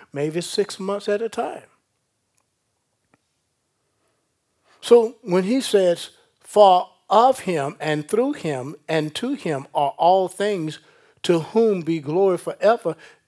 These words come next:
because we were created for him. So therefore, now go to verse one of, of, I mean, of Hebrews twelve. So therefore now God can begin to navigate, lead us in the way that he will have us to go.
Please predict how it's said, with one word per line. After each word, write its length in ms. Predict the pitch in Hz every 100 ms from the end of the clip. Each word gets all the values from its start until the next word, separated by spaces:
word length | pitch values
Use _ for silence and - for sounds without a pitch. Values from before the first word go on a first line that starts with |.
| 151
because 380 | 185 - 202
we 200 | 160 175
were 240 | 220 185 180
created 800 | - 202 196 - 196 208 185 180
for 380 | - - 214 202
him. 260 | - 143
So 180 | 131 170
therefore, 640 | 151 180 202 - 170 165 175 - - _
now 160 | 165 151
go 120 | 139
to 80 | 160
verse 260 | 151 170 -
one 300 | 185 190 190
of, 120 | 160 135 -
of, 180 | 143 - - -
I 40 |
mean, 240 | 139 131 143
of 160 | 131 127
Hebrews 300 | 165 151 156
twelve. 260 | - 170 - _ -
So 180 | -
therefore 480 | 160 175 214 - 190
now 260 | 160 175 170
God 480 | 139 156 196 247 -
can 180 | 170 147
begin 640 | 147 131 165 190 185 180
to 200 | - 151 127 _ _ -
navigate, 1080 | 135 143 160 175 180 170 139 131 107 - _ _ _ _ _ _ _ _ _ _ _ _ _ _ -
lead 520 | 131 147 202 226 208 -
us 340 | 156 156 - -
in 160 | 147
the 100 | 139
way 260 | 127 143 156
that 200 | 147 123
he 180 | 120 170
will 160 | 131
have 300 | 123 143 127
us 120 | 123 -
to 120 | 123
go. 300 | 117 123